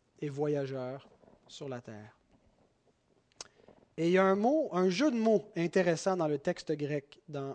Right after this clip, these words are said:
euh, au verset neuf. Deux verbes très similaires, le verbe établir et habiter. En français, c'est, c'est, c'est, ce ne sont pas des verbes, euh, similaires, c'est par la foi,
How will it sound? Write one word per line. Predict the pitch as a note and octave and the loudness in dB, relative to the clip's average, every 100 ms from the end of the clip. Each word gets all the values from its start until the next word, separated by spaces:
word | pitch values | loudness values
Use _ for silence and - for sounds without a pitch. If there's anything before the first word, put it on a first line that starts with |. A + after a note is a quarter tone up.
| - | -12
euh, | C#3+ - - _ _ | -18 -18 -20 _ _
au | D#3+ | -8
verset | D3 D3+ D#3 | -8 -4 -4
neuf. | C#3 C3 - _ _ _ _ _ _ - _ _ | -4 -8 -14 _ _ _ _ _ _ -20 _ _
Deux | D#3 G#3 C4+ | 4 6 8
verbes | B3 C#4 D4 G#3+ | 8 8 6 2
très | - C#4+ | 0 2
similaires, | - A3+ G#3 F#3+ E3+ D#3+ | 2 2 4 6 6 6
le | E3 | 4
verbe | G3+ A3+ - | 6 4 2
établir | A3+ A#3+ G#3 G#3+ C#4+ D#4 A3 F#3 | 2 4 4 4 2 0 -2 2
et | G3+ G3 - | 2 2 4
habiter. | A3 G3 F#3 - F#3 - _ - D#3 | 4 6 2 2 2 0 _ -12 -8
En | |
français, | - F#3 E3+ A#3 | -2 0 2 0
c'est, | - F3 E3 | 0 0 0
c'est, | - D#3+ | -4 -10
c'est, | - C#3 - D3+ | -10 -12 -10 -10
ce | - | -10
ne | |
sont | - D#3+ | -10 -4
pas | G3+ | -2
des | F3+ D#3 | 0 2
verbes, | E3+ G3 - - - _ - | 2 2 -2 -18 -20 _ -8
euh, | D3+ | -8
similaires, | - - E3+ E3 D#3+ G3+ A#3 | -8 -8 -4 0 2 2 0
c'est | F3+ | -2
par | F3 | 0
la | E3+ | 0
foi, | D#3 F3+ F#3 | -2 0 0